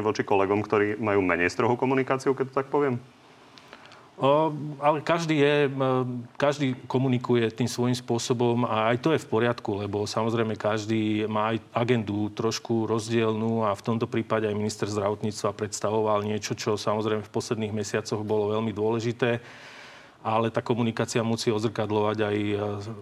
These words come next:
Speaker 2: ten spoločenský vývoj a to všetko, čo sa deje, aj tú dynamiku. A myslím si, že každý má tie svoje predsa-, predpoklady na komunikáciu a, a je to, myslím si,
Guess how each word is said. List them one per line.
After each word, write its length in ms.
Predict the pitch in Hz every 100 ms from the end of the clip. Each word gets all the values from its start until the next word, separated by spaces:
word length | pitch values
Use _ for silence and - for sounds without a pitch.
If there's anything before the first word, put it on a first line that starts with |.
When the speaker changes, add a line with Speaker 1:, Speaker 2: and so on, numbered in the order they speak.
| 107
Speaker 2:
ten 400 | - 107 104 104
spoločenský 800 | 101 - - 117 117 - 113 -
vývoj 480 | 110 113 113 113 113
a 80 | 104
to 160 | 104 110
všetko, 240 | - -
čo 160 | 120 120
sa 160 | -
deje, 320 | 110 113 113
aj 160 | 107 104
tú 80 | 104
dynamiku. 800 | 110 113 110 104 - 110 110 110
A 160 | 104
myslím 400 | 107 113 98 117
si, 80 | -
že 160 | - -
každý 400 | 110 120 117 110
má 320 | 104 110 107
tie 160 | 110 101
svoje 480 | - 110 110 104
predsa-, 480 | - - 110 113 117 107 - 113
predpoklady 640 | 110 123 123 131 127 113 117
na 160 | 110
komunikáciu 960 | 107 113 117 107 113 107 - 110 113 107
a, 240 | 101 101
a 160 | 104 107
je 80 | 104
to, 320 | 107 104 104 95 101 104 107
myslím 240 | 107 117
si, 160 | 110 107